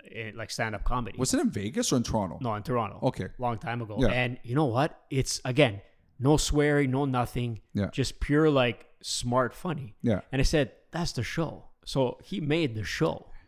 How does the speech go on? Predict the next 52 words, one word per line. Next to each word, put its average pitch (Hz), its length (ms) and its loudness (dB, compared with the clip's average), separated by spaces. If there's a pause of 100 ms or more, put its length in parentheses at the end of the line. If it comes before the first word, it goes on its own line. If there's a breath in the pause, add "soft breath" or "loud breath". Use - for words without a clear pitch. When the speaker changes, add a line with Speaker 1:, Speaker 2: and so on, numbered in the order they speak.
(100)
Speaker 1:
right? 104 220 -2
Speaker 2:
I 98 60 -4
don't, - 140 -6
Speaker 1:
You 107 60 -4
Speaker 2:
I - 20 2
Speaker 1:
know 180 100 10
how 214 60 10
he 196 80 12
did 180 120 2
the 151 80 2
stand-up 131 500 0
bit 123 120 0
at 117 140 -2
the 160 60 -10
beginning? 113 440 -8 (600)
That's, - 280 0 (100)
that's 147 260 -2
him. 135 200 0
That's 110 220 -2
how 131 200 0
he 120 80 -2
does 120 280 -4
it. 101 140 -12
Speaker 2:
Yeah. 101 120 2
Speaker 1:
And 120 140 -2
that 143 200 4
was 127 200 2
the 120 100 0
whole 127 240 0
show. - 380 -4 (320)
It 135 60 -10
was 127 100 -4
amazing. 156 400 -4 (760 soft breath)
So - 200 -6
Speaker 2:
What's, 117 180 4
Speaker 1:
that's 139 120 2
what 110 120 2
Speaker 2:
what's, 135 80 0
Speaker 1:
I - 40 -2
think. - 140 -10
Speaker 2:
what's 117 220 2
a 113 60 4
little 110 320 2
bit - 200 -2
sad 143 560 -2
is 104 200 -2
that 98 360 -2
you 104 300 2
haven't 110 540 -2
yet, 120 200 -4
I 110 160 -4
think, 117 520 -8